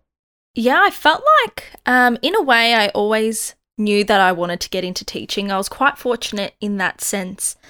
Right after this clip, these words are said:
in that I knew what I wanted to do quite early. And it wasn't until a friend told me, "Hey, I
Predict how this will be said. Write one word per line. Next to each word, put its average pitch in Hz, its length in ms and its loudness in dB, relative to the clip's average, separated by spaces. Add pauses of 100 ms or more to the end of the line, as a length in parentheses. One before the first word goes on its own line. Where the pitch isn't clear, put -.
(300)
in 226 160 2
that 220 120 4
I 214 100 4
knew 240 220 2
what 233 160 2
I 214 80 4
wanted 196 280 -2
to 190 80 -8
do 185 120 -4
quite 180 300 -10 (100)
early. 170 460 -6
And 190 140 -2
it - 80 -10 (100)
wasn't 339 280 0
until 226 260 -2
a 190 40 -6
friend 190 540 -4
told 190 320 -6
me, 170 120 -8
"Hey, - 200 -14
I 427 160 -6